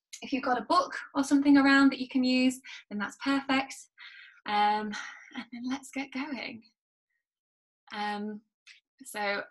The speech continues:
as I say on these lives, I'm not using music, so please put on whatever playlist you like. You're all muted, so I can't hear it, um, and just really make it your own. So let's get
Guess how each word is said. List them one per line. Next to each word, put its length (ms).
as 200
I 100
say 240
on 80
these 180
lives, 320
I'm 140
not 140
using 260
music, 400
so 140
please 360
put 80
on 120
whatever 360
playlist 300
you 100
like. 360
You're 100
all 80
muted, 480
so 100
I 40
can't 240
hear 440
it, 120
um, 520
and 120
just 160
really 200
make 240
it 40
your 160
own. 240
So 280
let's 840
get 140